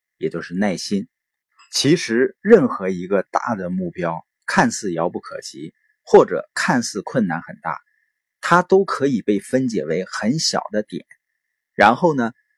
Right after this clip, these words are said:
轻而易举的解决。这样来看呢，就没有什么事情是别人能做到，而你不能做到了。那人们为什么会放弃呢？就是因为怀疑了，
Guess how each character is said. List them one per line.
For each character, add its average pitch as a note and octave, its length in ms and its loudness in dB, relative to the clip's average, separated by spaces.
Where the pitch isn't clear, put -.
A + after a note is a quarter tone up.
轻 F3 200 2
而 C#3+ 180 2
易 B2 120 0
举 - 200 -10
的 F2+ 160 -2
解 - 180 -16
决。 - 260 -14
这 A3 120 8
样 A#2 160 6
来 E2+ 120 -4
看 F#2+ 260 -4
呢， E2 140 -4
就 G#2 140 0
没 G2+ 160 0
有 D#3 160 2
什 - 120 -16
么 F#2 120 -10
事 G2 160 -8
情 E2+ 180 -10
是 E2 140 -12
别 E2+ 220 0
人 A2+ 160 -2
能 E2 160 -12
做 D#2+ 180 -6
到， D#2+ 180 -8
而 G2 160 -2
你 F#2 240 -2
不 A2+ 140 0
能 C#2+ 160 -12
做 C#2+ 180 -10
到 C2 120 -10
了。 - 200 -18
那 F#3+ 120 8
人 C#3+ 160 6
们 F3 140 2
为 G#3 160 4
什 A#2+ 100 -6
么 A#2+ 140 -2
会 C3 160 -2
放 C3 260 -4
弃 - 220 -14
呢？ D#2+ 100 -14
就 C#3+ 140 4
是 D3+ 100 -2
因 D3+ 80 -2
为 D#3 140 2
怀 E2+ 300 -2
疑 A#2+ 160 0
了， D#2 180 -8